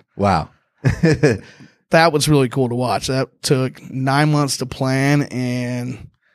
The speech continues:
Speaker 2: roughly two days to execute.
Speaker 1: <laughs> That's how it goes. <laughs> You plan it for nine months, forty-eight hours, it's done.
Speaker 2: Done.
Speaker 1: All right. Well, Vikash, thank you so much.
Speaker 2: Absolutely.
Speaker 1: And, uh, um, anybody that made it to the end of the episode,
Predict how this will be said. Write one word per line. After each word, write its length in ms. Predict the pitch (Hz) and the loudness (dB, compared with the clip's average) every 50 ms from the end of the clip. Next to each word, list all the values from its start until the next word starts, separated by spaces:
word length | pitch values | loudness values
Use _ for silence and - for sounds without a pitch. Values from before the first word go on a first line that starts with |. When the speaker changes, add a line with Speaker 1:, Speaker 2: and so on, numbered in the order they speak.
| _ _ _ _ _ _ _ - | _ _ _ _ _ _ _ -8
Speaker 2:
roughly 500 | 131 135 131 - - 143 139 135 127 117 | -6 -6 -6 -4 -4 -2 0 0 0 0
two 220 | 120 - 143 135 127 | 0 0 0 2 2
days 280 | 123 127 127 120 - | 2 0 0 -2 -2
to 120 | - - - | -4 -6 -6
execute. 480 | - - - - - - - - - - - - | -6 -6 -8 -8 -8 -10 -10 -12 -12 -16 -18 -16
Speaker 1:
<laughs> 120 | - - - - - - 127 - - - 143 - - 165 165 147 - | -4 0 2 2 4 4 2 2 2 2 0 2 2 2 2 2 2
That's 260 | 151 113 107 110 - | 0 0 0 0 0
how 160 | - 104 107 113 | 2 2 4 4
it 160 | - - - | 2 2 2
goes. 1040 | - - - - - - - - - 170 185 - - 190 180 - 180 - 170 - - - - 294 277 - - - | 0 0 0 0 0 0 0 0 0 -2 -2 0 -2 -2 -2 -2 -4 -6 -8 -12 -10 -10 -6 -2 -2 -2 0 0
<laughs> 100 | 180 - | -2 -2
You 100 | 151 139 131 | -2 -4 -6
plan 280 | - 131 123 127 131 | -2 0 2 2 2
it 80 | 123 120 | 0 0
for 80 | 123 | -2
nine 300 | 113 110 113 113 110 104 | -2 -2 0 -2 -2 -2
months, 220 | 107 104 104 98 - | -2 -2 -2 -4 -4
forty-eight 360 | - 117 110 110 110 107 104 98 | -2 0 0 0 2 0 0 2
hours, 300 | 95 95 92 90 90 85 | 2 2 0 -2 -4 -6
it's 140 | 90 80 80 | -8 -10 -6
done. 380 | 82 92 92 85 82 78 - - 127 | -4 -2 -2 -2 -2 -4 -8 -8 -4
Speaker 2:
Done. 340 | 131 139 143 143 135 120 - - - - | -2 0 0 0 -2 -4 -6 -8 -10 -6
Speaker 1:
All 80 | - - 90 90 90 90 87 | -4 -2 0 0 0 0 0
right. 240 | 82 80 78 - - _ | -2 -4 -8 -12 -14 _
Well, 260 | - 104 104 101 - - | -4 -2 -2 -2 -2 -6
Vikash, 460 | 92 98 95 - 120 110 107 101 - | -10 -6 -2 0 2 2 2 0 0
thank 180 | - 117 107 110 | -2 -2 -2 -2
you 60 | 107 | -4
so 220 | - - 110 107 | -2 0 0 2
much. 320 | 104 104 104 123 - - _ _ _ - | 2 2 2 2 0 -6 _ _ _ -8
Speaker 2:
Absolutely. 540 | 139 131 120 - 131 131 156 147 123 104 | -6 -6 -6 -4 -4 -2 -2 -2 -2 -2
Speaker 1:
And, 220 | 101 101 101 98 98 | -2 -2 -2 -2 -2
uh, 240 | 92 92 92 87 - | -2 -2 -2 -2 -4
um, 440 | - 90 90 90 87 87 90 85 - - - | -4 -4 -4 -4 -6 -6 -8 -10 -12 -10 -6
anybody 300 | 107 113 120 110 120 117 113 | -4 -4 -2 -2 -2 -2 -2
that 100 | 113 110 | 0 0
made 120 | 113 110 | 0 -2
it 80 | 104 - | -2 -2
to 60 | 104 | -2
the 80 | 98 101 | -2 -2
end 80 | 98 101 | -2 -2
of 60 | 87 | -2
the 80 | 95 92 | -2 -2
episode, 480 | 92 - 92 101 98 95 95 92 85 | -2 -2 -4 -2 0 2 2 2 0